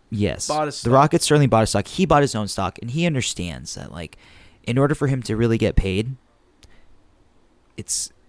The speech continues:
Speaker 1: he, you know, like, he's gotta
Speaker 2: You gotta show
Speaker 1: he,
Speaker 2: it.
Speaker 1: he's gotta show
Speaker 2: You
Speaker 1: it
Speaker 2: gotta
Speaker 1: for
Speaker 2: prove it.
Speaker 1: one, not just in terms of his play, but also his emotions, his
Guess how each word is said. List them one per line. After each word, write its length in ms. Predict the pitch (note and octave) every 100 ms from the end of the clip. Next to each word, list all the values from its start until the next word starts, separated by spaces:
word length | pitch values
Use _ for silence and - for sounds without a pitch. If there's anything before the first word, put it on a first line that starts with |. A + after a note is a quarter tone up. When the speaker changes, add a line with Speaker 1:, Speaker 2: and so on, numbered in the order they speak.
| -
Speaker 1:
he, 180 | - A#2
you 140 | - A2
know, 180 | E2+
like, 160 | E2+ E2
he's 180 | A2+ -
gotta 320 | B2 B2+ B2 _ _ _
Speaker 2:
You 80 | A#2+
gotta 120 | D3
show 240 | D3+ C#4+ A4
Speaker 1:
he, 80 | -
Speaker 2:
it. 100 | A2+
Speaker 1:
he's 120 | G#2
gotta 160 | A2+
show 280 | G#2 - E3
Speaker 2:
You 40 | A3+
Speaker 1:
it 40 |
Speaker 2:
gotta 120 | C#3
Speaker 1:
for 60 | E3
Speaker 2:
prove 160 | B3 E3+
it. 40 |
Speaker 1:
one, 360 | G#2+ F2 B2+ E3+ - - - -
not 160 | D#3 F3
just 140 | F3
in 80 | E3
terms 240 | D#3 C#3
of 60 | C3+
his 140 | G#2
play, 300 | - - F2
but 120 | -
also 260 | A2+ A2 A#2
his 320 | - G#2 E2+ -
emotions, 640 | G#2 A2+ B2 - B1 -
his 100 | -